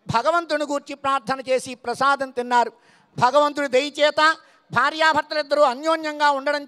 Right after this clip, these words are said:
చేత షాహుకారు భార్య కొద్ది కాలానికి గర్భం ధరించి పదో మాసంలో ఆడపిల్లని కన్నది.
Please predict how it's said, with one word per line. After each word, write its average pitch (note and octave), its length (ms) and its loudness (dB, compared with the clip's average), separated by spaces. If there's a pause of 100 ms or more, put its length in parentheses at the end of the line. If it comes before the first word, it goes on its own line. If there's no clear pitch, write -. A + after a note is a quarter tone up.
చేత C4 320 -2 (280)
షాహుకారు D4 540 2
భార్య C4+ 260 0
కొద్ది C4+ 240 -4
కాలానికి B3+ 540 -2
గర్భం A3 300 -4
ధరించి C#4 520 -6 (260)
పదో C#4 280 6
మాసంలో C#4 440 -2
ఆడపిల్లని C4 600 0
కన్నది. A#3+ 360 -6